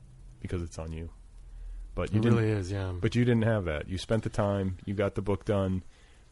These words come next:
Speaker 1: Are you s-, I mean, I'm assuming you're satisfied with what's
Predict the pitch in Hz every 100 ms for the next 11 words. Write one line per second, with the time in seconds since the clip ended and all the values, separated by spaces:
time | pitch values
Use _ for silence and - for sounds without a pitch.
0 | - 101 95 90 - 110 92 - 101 95
1 | - 120 92 85 85 - 98 98 - 98
2 | 95 95 98 92 -